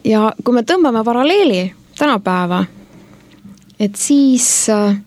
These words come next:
see tähendab sedasama, et nagu sa, Arred, ütlesid, et, äh, rõõm mingist asjast või mingist tehtud tööst, et see ei ole tegelikult võrreldav selle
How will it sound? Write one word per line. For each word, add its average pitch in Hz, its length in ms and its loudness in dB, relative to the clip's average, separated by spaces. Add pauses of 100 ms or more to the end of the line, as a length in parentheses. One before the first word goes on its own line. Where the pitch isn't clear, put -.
see - 160 -16
tähendab 330 240 2
sedasama, 254 480 -2
et 202 80 -8
nagu 202 240 -2
sa, 233 140 2
Arred, 269 240 0
ütlesid, 190 400 -6
et, - 340 -10
äh, 185 240 -2
rõõm 247 320 2
mingist 202 340 -2
asjast 233 440 -2
või 185 100 0
mingist 185 240 -4
tehtud 269 400 -4
tööst, 233 340 0
et - 100 -14
see 214 120 0
ei 220 60 2
ole 233 100 2
tegelikult 208 400 -2
võrreldav 214 480 -2
selle 233 380 0